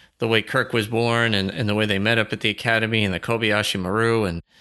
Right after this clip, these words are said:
and all the other cast of characters. What, what did you think? Did they, did they get it right? Did they, did they pull a story together that,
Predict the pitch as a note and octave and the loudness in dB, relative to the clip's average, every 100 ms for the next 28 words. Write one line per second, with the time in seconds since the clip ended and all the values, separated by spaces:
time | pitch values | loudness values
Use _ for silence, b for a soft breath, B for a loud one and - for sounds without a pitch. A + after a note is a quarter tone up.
0 | B B - A2 A2+ A2 A2 A2 - A2 | B B -4 0 2 2 0 -2 0 0
1 | G#2+ G#2+ - A2 G#2+ A#2+ A#2 B2+ - B2 | 0 -4 0 0 0 0 0 -2 0 -2
2 | A2 A2+ C#3 B2+ B2 B2 G2+ - G#2+ G#2+ | -2 -2 0 2 0 0 -2 -2 2 2
3 | G#2 - A2 G#2 G2+ A#2 D#3 - C#3 D#3+ | 0 -4 0 0 0 0 0 0 0 0
4 | D#3+ G#2 G#2 G#2 - G#2+ G2+ - E3 D#3 | 0 0 2 2 0 -2 -2 0 0 0
5 | - D3+ C#3 B2+ B2 C3 C3 A#2 A2 | 0 0 0 0 0 0 0 2 0